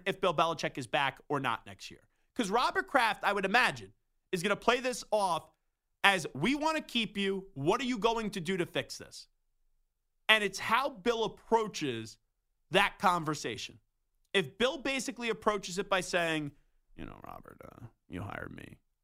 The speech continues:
to be the head coach of this, uh, football team. You know, my track record speaks for itself. In the last twenty-four years, I'm gonna do what I wanna do. Um, I'm not gonna hire a G M. I'm gonna do what I do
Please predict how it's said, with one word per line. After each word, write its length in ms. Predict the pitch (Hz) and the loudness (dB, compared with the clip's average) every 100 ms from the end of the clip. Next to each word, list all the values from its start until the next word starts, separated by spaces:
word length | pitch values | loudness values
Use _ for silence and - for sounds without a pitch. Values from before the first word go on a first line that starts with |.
| _ | _
to 280 | - - - - | -18 -18 -18 -20
be 120 | - | -20
the 100 | - | -20
head 180 | - - | -20 -18
coach 300 | - - - | -16 -16 -18
of 80 | - | -20
this, 240 | - - | -20 -20
uh, 220 | - - _ | -20 -20 _
football 320 | - - 65 | -18 -16 -16
team. 400 | - - 85 80 - _ _ _ _ _ | -16 -14 -14 -16 -20 _ _ _ _ _
You 80 | - | -20
know, 160 | - - | -18 -18
my 80 | 50 50 | -18 -16
track 340 | - - - | -12 -12 -12
record 320 | - - - - | -14 -16 -18 -18
speaks 280 | - - | -18 -18
for 160 | - 73 | -18 -18
itself. 500 | - - 64 55 - | -14 -10 -10 -12 -16
In 280 | - - 117 _ _ _ _ _ - | -20 -20 -20 _ _ _ _ _ -14
the 80 | |
last 340 | 73 - - - | -12 -12 -18 -12
twenty-four 480 | - - - - - | -10 -10 -12 -14 -12
years, 300 | - - - | -14 -16 -14
I'm 80 | |
gonna 120 | 98 - | -16 -16
do 200 | - 82 | -16 -14
what 80 | |
I 80 | - | -14
wanna 240 | - - - | -14 -16 -16
do. 320 | - 60 - _ _ _ _ - | -14 -16 -18 _ _ _ _ -16
Um, 460 | - - - - _ - | -16 -16 -20 -20 _ -18
I'm 140 | - | -12
not 200 | - - | -10 -10
gonna 320 | - 50 50 - _ | -14 -16 -18 -20 _
hire 300 | - - 80 | -10 -8 -8
a 80 | - | -12
G 240 | - 55 | -16 -14
M. 280 | 67 73 - - _ - | -14 -14 -18 -20 _ -18
I'm 220 | - 76 _ | -18 -18 _
gonna 160 | - - | -18 -16
do 180 | - - | -12 -12
what 100 | - | -10
I 100 | - | -12
do 380 | 104 87 104 | -10 -10 -10